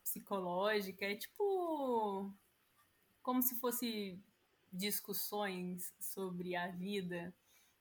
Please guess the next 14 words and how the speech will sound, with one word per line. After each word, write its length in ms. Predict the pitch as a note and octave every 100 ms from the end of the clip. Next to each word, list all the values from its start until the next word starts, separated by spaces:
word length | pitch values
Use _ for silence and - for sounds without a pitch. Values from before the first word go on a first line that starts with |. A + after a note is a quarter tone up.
| _
reflexões 720 | G#3+ G#3+ G3 F3+ - G3+ G3+ G3+
sobre 240 | F3+ E3+
a 100 | F3
vida. 460 | F3 F#3+ F3+ E3+ F3 _ _ _ _ _ _ _ _ - G3+
Fala 220 | G3+ G3+
muito 320 | G3 G3+ G3+
sobre 320 | G#3 G3+ F3+
meditação 920 | F#3+ F#3+ F#3 F#3+ G3 G3 F#3+ F#3 G#3
também, 720 | G3 F#3 F3+ F3+ G#3 G3+ F#3 F3+
sobre 420 | - G3 F3+ F#3+ -
como 180 | F#3 F#3
lidar 440 | F#3 F3+ F3 F3+
com 60 | F#3+
as 140 | F3+